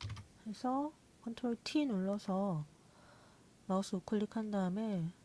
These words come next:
호라이즌탈 해서 옆으로 넘기고요. 그리고 가운데 소세지 부분은, 어, 여기 라운디드 렉탱글 툴 해서,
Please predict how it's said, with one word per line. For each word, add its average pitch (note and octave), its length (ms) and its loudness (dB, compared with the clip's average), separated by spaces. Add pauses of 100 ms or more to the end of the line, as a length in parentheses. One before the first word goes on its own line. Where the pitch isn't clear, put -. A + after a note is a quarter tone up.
(580)
호라이즌탈 A3+ 840 0
해서 A#3+ 520 2
옆으로 G3+ 400 -2
넘기고요. F3+ 800 0 (1600)
그리고 A3 420 -4
가운데 A3 320 -2
소세지 C4 420 -2
부분은, B3 760 -2 (880)
어, G3+ 360 -2
여기 G3 540 -2 (840)
라운디드 G#3+ 460 2
렉탱글 G3+ 720 2 (240)
툴 F3 300 10 (880)
해서, C4+ 340 2